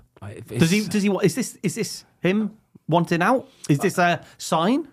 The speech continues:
Speaker 1: I think he, he, he has to take full accountability of it first and foremost. I think there's a lot of people have said, you know, Ten Hag's to, it's his man, Ten Hag has to take it. I, I disagree. I really disagree. I think as a senior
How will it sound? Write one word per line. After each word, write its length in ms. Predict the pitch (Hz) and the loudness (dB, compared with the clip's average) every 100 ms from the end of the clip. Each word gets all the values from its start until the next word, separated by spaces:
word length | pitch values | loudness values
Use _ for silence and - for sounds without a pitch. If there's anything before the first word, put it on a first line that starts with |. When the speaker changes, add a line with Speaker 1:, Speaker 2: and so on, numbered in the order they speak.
| _ | _
Speaker 1:
I 60 | 156 | 0
think 200 | 147 175 | 2 2
he, 140 | 160 | 0
he, 340 | 147 151 135 139 | 0 -2 -2 -2
he 120 | 151 | -2
has 260 | - 175 - | -2 -4 -4
to 100 | 143 | -2
take 240 | 139 123 | -2 -4
full 280 | - 151 127 | 0 4 4
accountability 720 | 117 131 107 107 110 104 98 | 2 0 0 0 -2 -2 -6
of 100 | 87 | -8
it 100 | 87 | -8
first 260 | - 104 - | -2 -2 -2
and 80 | 92 | -6
foremost. 440 | 104 95 87 90 | -4 -4 -4 -2
I 40 | 101 | 0
think 120 | 120 | 0
there's 80 | 101 | 2
a 60 | |
lot 140 | 127 120 | 2 0
of 60 | |
people 280 | 135 120 117 | -2 -2 0
have 160 | 110 90 | -2 0
said, 340 | 117 104 95 - - | 0 0 -2 -10 -4
you 80 | 117 | 0
know, 100 | 110 | 0
Ten 220 | - 131 | 0 -2
Hag's 340 | 120 127 120 120 | 0 0 -2 -2
to, 100 | 127 | -4
it's 140 | 120 | -2
his 100 | 127 | 0
man, 360 | 131 135 135 127 | 0 0 -2 -4
Ten 180 | 143 | -4
Hag 280 | 135 139 131 | -2 0 0
has 100 | 123 - | -4 -4
to 80 | |
take 240 | 123 113 107 | -4 -4 -4
it. 100 | 120 - _ | -10 -16 _
I, 160 | - 170 170 | -8 -4 -2
I 20 | |
disagree. 640 | 175 190 156 139 190 110 95 | -2 -2 -4 -2 -2 -2 -2
I 60 | |
really 400 | 139 165 196 185 | 0 2 2 2
disagree. 480 | 170 156 160 160 147 | 0 -2 -2 -4 -2
I 60 | 120 | -4
think 180 | 160 | -4
as 100 | 147 | -6
a 60 | 139 | -8
senior 560 | - 185 180 175 165 | -6 -2 -2 -2 -4